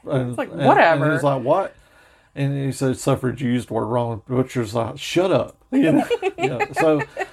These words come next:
Speaker 1: yeah, it was just stuff like that. I mean, I just think this whole cast was just good.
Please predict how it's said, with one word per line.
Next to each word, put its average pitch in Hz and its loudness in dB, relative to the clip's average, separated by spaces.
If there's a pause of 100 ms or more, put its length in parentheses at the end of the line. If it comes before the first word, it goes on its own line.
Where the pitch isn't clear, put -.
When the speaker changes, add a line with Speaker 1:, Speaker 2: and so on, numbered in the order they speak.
(180)
Speaker 1:
yeah, 160 2 (220)
it 175 0
was 196 0
just 190 -4
stuff 175 -4
like 143 0
that. 139 0
I 147 4
mean, 151 0 (840)
I 160 6
just 170 -6
think 165 -6
this 127 -2
whole 135 -2
cast 113 -6 (260)
was 110 -8
just - -12
good. - -8